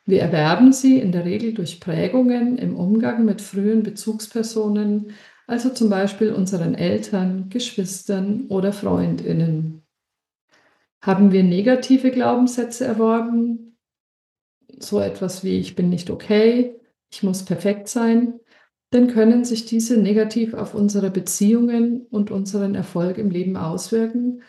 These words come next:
und im schlimmsten Fall zu psychischen Störungen führen. In der letzten Lab-Session haben wir ausprobiert, wie man Glaubenssätze aufspüren und verändern kann, und über unsere Erfahrungen damit sprechen wir jetzt.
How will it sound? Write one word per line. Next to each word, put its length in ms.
und 160
im 100
schlimmsten 500
Fall 340
zu 140
psychischen 540
Störungen 580
führen. 640
In 120
der 100
letzten 380
Lab-Session 680
haben 200
wir 180
ausprobiert, 640
wie 60
man 180
Glaubenssätze 760
aufspüren 580
und 160
verändern 520
kann, 420
und 180
über 200
unsere 300
Erfahrungen 640
damit 300
sprechen 440
wir 120
jetzt. 540